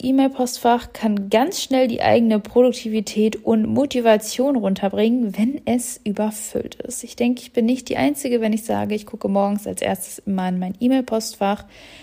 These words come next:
und bin dann relativ unmotiviert, wenn dort siebzig E-Mails liegen. Das kann dann auch daran liegen, dass man vielleicht viele Newsletter abonniert hat oder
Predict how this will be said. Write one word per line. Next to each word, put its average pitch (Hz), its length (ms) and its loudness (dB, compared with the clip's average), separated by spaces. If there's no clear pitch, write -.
und 226 260 2
bin 233 240 4
dann 233 220 2
relativ 285 680 4
unmotiviert, 226 960 4
wenn 208 280 0
dort 185 320 -10
siebzig - 720 -6
E-Mails 233 560 6
liegen. - 420 -6
Das - 320 0
kann 277 260 4
dann 277 160 6
auch 277 260 2
daran 262 340 2
liegen, 240 340 2
dass 220 240 -2
man 226 160 2
vielleicht 208 720 0
viele - 360 -4
Newsletter 262 680 -2
abonniert 208 720 0
hat 202 400 -6
oder 226 640 0